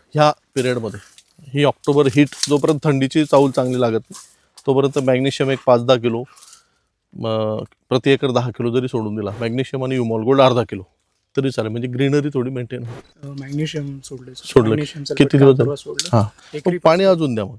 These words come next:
Speaker 2: हो.
Speaker 1: पाणी कमी, जर तुम्ही सोडलं तर ओलावा पाहिजे होता अजून.
Speaker 2: पाण्याबद्दल, अ, थोडं समज गैरसमज आहेत, सर. म्हणजे
Speaker 1: अच्छा.
Speaker 2: डाऊट्स आहेत मला पण.
Speaker 1: हम्म, हम्म. पाणी जास्त
Speaker 2: की,
Speaker 1: सोडलं
Speaker 2: हां,
Speaker 1: तर,
Speaker 2: बरं. अ, परत पाणी पिवळं पडतं आता.
Speaker 1: नाही, नाही, नाही, नाही.
Speaker 2: हे
Speaker 1: आता ह्या
Speaker 2: म्हणजे
Speaker 1: कंडिशनला पाहिजे उलट पाणी.
Speaker 2: ओके.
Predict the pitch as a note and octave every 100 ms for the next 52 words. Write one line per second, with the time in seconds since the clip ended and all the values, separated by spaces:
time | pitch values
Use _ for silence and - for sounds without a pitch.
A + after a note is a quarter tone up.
0 | _ G#2+ G2 - - _ _ - C#3 C#3
1 | C#3+ C#3 D#3+ F#3+ F3+ - D3 E3+ E3 D3+
2 | D#3 D#3+ D#3 C3 B2 G#2+ G2+ G#2+ D#3 F#3
3 | F#3 F3 G3 G3 F#3 E3+ D#3+ C#3+ D3+ D#3
4 | _ _ F3 F3 E3+ E3+ E3+ E3 D3 B2+
5 | - D3 _ _ C3 A#2+ A2 A#2 D#3 -
6 | _ C#3 C3 C3+ C#3 - _ _ - B2
7 | A#2 A2+ _ C3+ C3+ C3 D3+ C#3+ C3+ B2
8 | A#2+ A#2+ A#2 A2+ A2 C3+ _ - C#3+ C3+
9 | D#3 - C#3+ C#3+ C#3 C#3 C#3 C3 B2+ C3
10 | B2+ C3+ C3+ C3 A#2 A2 G#2+ G#2 A2 _
11 | _ _ C3+ F3+ D#3+ D#3 D3 D3+ D3 -
12 | C3+ B2+ C3 A#2 G#2+ G#2 - G2+ G#2 -
13 | _